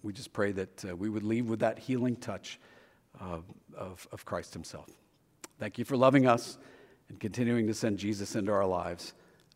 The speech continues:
um, for your purposes, plans,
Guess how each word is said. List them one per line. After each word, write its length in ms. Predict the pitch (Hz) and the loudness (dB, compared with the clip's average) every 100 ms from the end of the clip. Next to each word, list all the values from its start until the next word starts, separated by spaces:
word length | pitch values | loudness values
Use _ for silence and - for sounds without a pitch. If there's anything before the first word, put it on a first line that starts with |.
| - | -16
um, 420 | 92 85 85 85 - | -10 -8 -8 -10 -16
for 160 | - 90 | -10 -8
your 120 | 92 | -8
purposes, 720 | - 101 - 101 87 - - - _ - - | -6 -8 -6 -10 -8 -10 -12 -18 _ -20 -8
plans, 540 | 107 98 90 87 - | -6 -4 -4 -8 -12